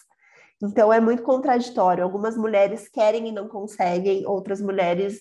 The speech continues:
não são nem questionadas e são esterilizadas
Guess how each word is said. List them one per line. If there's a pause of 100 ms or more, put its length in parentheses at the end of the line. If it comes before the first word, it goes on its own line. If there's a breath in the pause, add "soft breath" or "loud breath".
(160)
não
são
nem
questionadas
e
são (340 soft breath)
esterilizadas